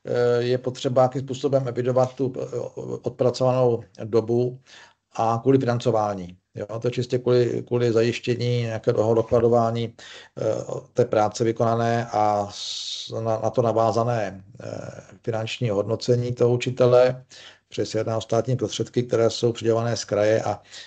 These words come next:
je ta evidence potřeba, ale není potřeba to někam pak s-, jako odesílat, tomu vykazovat.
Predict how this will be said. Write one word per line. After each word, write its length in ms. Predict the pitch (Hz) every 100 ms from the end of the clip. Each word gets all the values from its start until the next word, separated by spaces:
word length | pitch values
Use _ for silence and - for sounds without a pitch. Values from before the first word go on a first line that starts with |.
| -
je 80 | 127
ta 200 | 110 104
evidence 360 | 113 117 120 120
potřeba, 460 | 110 - 127 120
ale 220 | 120 107 117
není 200 | 120 120
potřeba 440 | 107 - 117 113
to 120 | 117
někam 260 | 120 113 117
pak 280 | 120 120 -
s-, 220 | - -
jako 400 | 113 120 113 110
odesílat, 760 | - - - 110 107 - 113
tomu 140 | 123 117
vykazovat. 720 | 107 117 107 117 113 113